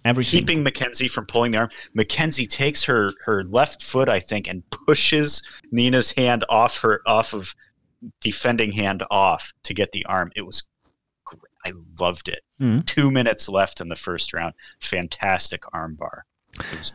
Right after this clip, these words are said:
Speaker 2: awesome.
Speaker 1: Yeah, Dern, Dern surprised us all because b-, before the, before the fight, we discussed a bit about Mackenzie Dern, and we, we were not sure how she was able to submit a lot of, of the previous opponents because she has a, like, point zero five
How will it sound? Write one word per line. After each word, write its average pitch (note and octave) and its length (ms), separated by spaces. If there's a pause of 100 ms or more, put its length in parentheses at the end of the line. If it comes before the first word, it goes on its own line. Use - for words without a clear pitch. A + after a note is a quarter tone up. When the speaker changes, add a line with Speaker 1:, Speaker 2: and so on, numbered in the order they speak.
(100)
Speaker 2:
awesome. E2+ 440
Speaker 1:
Yeah, G#2 160
Dern, A2 400
Dern A#2+ 200
surprised A2 460
us G2+ 80
all A2+ 240
because A2+ 240
b-, - 180
before A#2+ 320
the, A2 260
before G#2+ 220
the G2+ 80
fight, A2 260
we B2+ 60
discussed - 420
a - 40
bit A2 140
about G#2+ 380
Mackenzie G#2+ 420
Dern, B2 440 (420)
and G#2 200
we, A2 340 (680)
we G#2 140
were A#2 220
not B2 180
sure A2+ 320
how G#2+ 460
she - 200
was G#2+ 240
able A2 220
to - 140
submit A2+ 440 (120)
a F#2 60
lot G2+ 160
of, - 360 (120)
of G#2 160
the A2 100
previous A#2 400
opponents B2 600 (300)
because - 260
she A#2+ 120
has A2 200
a, G#2 240 (280)
like, - 200
point A2+ 380
zero A2+ 800
five A2+ 840